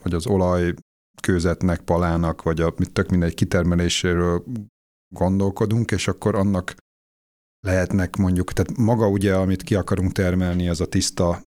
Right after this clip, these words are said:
arany, vagy, ö, vagy drága kő, vagy nyersanyag, vagy olaj, akármi, tehát, hogy inhomogén. Tehát a, a dolog jellegénél fogva inhomogén. Na most ez egy nagyon fontos tulajdonság az adatnak,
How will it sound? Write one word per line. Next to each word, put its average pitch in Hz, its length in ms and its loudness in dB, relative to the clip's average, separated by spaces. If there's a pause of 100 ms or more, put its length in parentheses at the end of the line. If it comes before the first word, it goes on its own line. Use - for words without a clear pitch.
(160)
arany, 90 420 2
vagy, 82 320 -2
ö, 87 320 2
vagy 82 220 -2
drága 92 460 0
kő, 92 200 0
vagy 80 160 0
nyersanyag, 87 600 0
vagy 80 240 -2
olaj, 87 380 2
akármi, 95 560 0 (680)
tehát, 92 160 -2
hogy 92 140 0
inhomogén. 80 680 0
Tehát 98 280 0
a, - 40 0
a 95 80 2
dolog 113 480 0
jellegénél 104 420 2
fogva 92 320 -2
inhomogén. 101 380 0
Na 110 60 0
most 107 160 0
ez 107 80 0
egy 104 100 0
nagyon 139 280 0
fontos 92 360 -4
tulajdonság 90 480 -2
az 85 80 0
adatnak, 85 520 -2